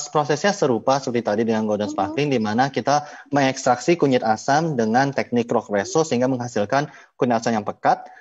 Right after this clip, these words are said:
Speaker 1: dan dari sana ditambahkan ke yogurt. Ya, jadi kalau
Speaker 2: Oh.
Speaker 1: mungkin Anin mampir ke acara Ki, mungkin jangan aneh kalau misalnya nanya, "Oh, jamunya ada jamu apa aja?" Kita akan bilang,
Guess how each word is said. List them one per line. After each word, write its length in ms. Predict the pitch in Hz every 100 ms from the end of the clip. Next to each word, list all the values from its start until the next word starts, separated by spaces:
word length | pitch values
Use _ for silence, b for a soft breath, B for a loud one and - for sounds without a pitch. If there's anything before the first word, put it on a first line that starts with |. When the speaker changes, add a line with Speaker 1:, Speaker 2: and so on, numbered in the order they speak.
| _
Speaker 1:
dan 160 | 123
dari 160 | 123 120
sana 320 | 117 143 160
ditambahkan 720 | 180 131 - 117 107 107 131
ke 80 | 127
yogurt. 400 | 117 123 117 104 - _ _ _ -
Ya, 280 | 110 101 - B _
jadi 160 | - -
kalau 200 | 165 151
Speaker 2:
Oh. 40 |
Speaker 1:
mungkin 440 | 147 151 151 156 160
Anin 320 | 143 143 139
mampir 400 | 135 135 139 131
ke 40 |
acara 360 | 131 123 123 120
Ki, 80 | 180
mungkin 240 | 156 190
jangan 200 | 147 120 117
aneh 300 | 107 147 160
kalau 160 | 123
misalnya 280 | 117 117 110
nanya, 180 | 113 160
"Oh, 120 | - 196
jamunya 360 | 151 139 202
ada 120 | 202
jamu 240 | 139 139 143
apa 240 | 143 160
aja?" 160 | 160 135
Kita 280 | 131 139 147
akan 160 | 123
bilang, 280 | 110 139 180